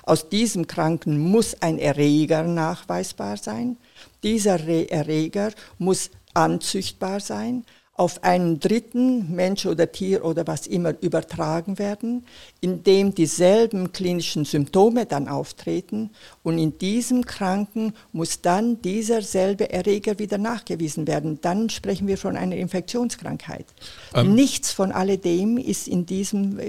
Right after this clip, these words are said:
Speaker 1: wird in diesem Fall getan.
Speaker 2: Ich habe eine Frage.
Speaker 1: Ja.
Speaker 2: Ähm, wie passt es mit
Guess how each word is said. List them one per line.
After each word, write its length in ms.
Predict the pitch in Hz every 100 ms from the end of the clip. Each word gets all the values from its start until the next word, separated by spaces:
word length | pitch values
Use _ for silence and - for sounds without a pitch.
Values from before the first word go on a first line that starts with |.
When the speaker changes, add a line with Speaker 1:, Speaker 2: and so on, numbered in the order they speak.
| 175
Speaker 1:
wird 200 | 196 180
in 100 | 170
diesem 260 | 190 190
Fall 240 | - 180 175
getan. 540 | 175 196 247 220 - - _ _
Speaker 2:
Ich 60 | -
habe 140 | 123
eine 60 | 117
Frage. 520 | - - 90 120 120 - -
Speaker 1:
Ja. 300 | 180 165 107
Speaker 2:
Ähm, 160 | 104 98 - _ _
wie 220 | 117 123
passt 340 | 110 113 131 -
es 220 | 131 -
mit 200 | 117